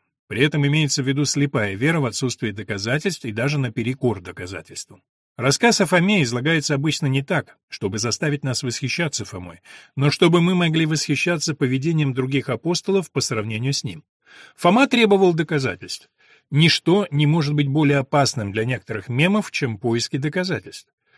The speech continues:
Других апостолов, вера которых была так крепка, что им не требовалось доказательств,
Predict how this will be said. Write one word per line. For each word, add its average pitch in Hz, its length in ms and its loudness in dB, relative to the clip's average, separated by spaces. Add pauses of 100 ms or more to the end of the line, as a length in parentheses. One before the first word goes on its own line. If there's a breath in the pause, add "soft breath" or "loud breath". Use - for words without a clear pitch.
(180 soft breath)
Других 165 400 4
апостолов, 139 540 0
вера 117 240 -2
которых 117 340 -6
была 120 260 -4
так 117 220 -6
крепка, 113 380 -10
что - 180 -6
им 147 140 0
не 180 100 0
требовалось 98 520 -6
доказательств, 139 640 -2